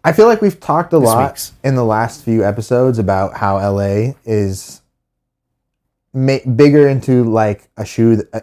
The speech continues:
Speaker 1: a multi-purpose shoe, a running shoe, a training
Speaker 2: Yes.
Speaker 1: shoe. It's a big casual shoe now
Speaker 2: It's a
Speaker 1: in
Speaker 2: given.
Speaker 1: L A is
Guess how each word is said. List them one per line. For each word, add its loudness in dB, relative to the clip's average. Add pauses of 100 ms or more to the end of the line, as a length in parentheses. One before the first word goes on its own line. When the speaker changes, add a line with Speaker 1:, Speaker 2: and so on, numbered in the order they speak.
Speaker 1:
a 0
multi-purpose 0
shoe, -16
a -6
running -2
shoe, -14 (100)
a -8
training -2
Speaker 2:
Yes. 4
Speaker 1:
shoe. -8 (420)
It's -2
a 4
big 2
casual -4
shoe -4 (1000)
now -8
Speaker 2:
It's -6
a 2
Speaker 1:
in 2
Speaker 2:
given. 2
Speaker 1:
L 0
A -2
is -6